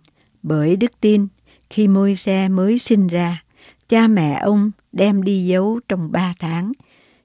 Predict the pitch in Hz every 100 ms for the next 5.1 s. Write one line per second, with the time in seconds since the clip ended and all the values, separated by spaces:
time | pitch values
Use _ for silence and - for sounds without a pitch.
0 | - 165 143 - 160 180 208 208 208 180
1 | 180 175 - 214 208 190 190 190 190 _
2 | - _ - 175 196 190 175 _ - 214
3 | 196 180 - 156 64 - _ - 208 220
4 | - 147 135 147 175 _ 135 131 160 151